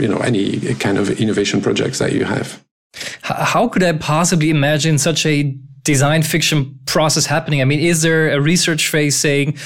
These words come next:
Speaker 2: "Okay, no, no, you know, guys, uh, please now have a look at five mangas and ten different, you know, uh, I don't know, scientific or sci-fi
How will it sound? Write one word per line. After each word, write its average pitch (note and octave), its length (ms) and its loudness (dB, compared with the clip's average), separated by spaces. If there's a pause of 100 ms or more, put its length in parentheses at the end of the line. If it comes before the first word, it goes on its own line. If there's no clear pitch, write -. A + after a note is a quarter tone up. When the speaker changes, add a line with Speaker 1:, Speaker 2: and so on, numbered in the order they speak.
(280)
Speaker 2:
"Okay, E3 260 2
no, D#3+ 160 4
no, D#3 160 2
you D#3+ 80 2
know, E3 160 4
guys, D3 600 0
uh, C#3 160 0
please D#3+ 360 0
now D#3 140 2
have D3 160 0
a D3+ 40 0
look D3+ 120 0
at C3+ 80 -4
five D3 240 -2
mangas D3+ 460 0
and D3 240 -2
ten D3+ 200 2
different, D3 460 0
you D3 60 0
know, C3+ 220 2 (440)
uh, A#2+ 360 0
I A#2+ 60 -2
don't C3+ 120 0
know, C3 420 0
scientific D3 640 0
or C3+ 140 0
sci-fi C3 880 0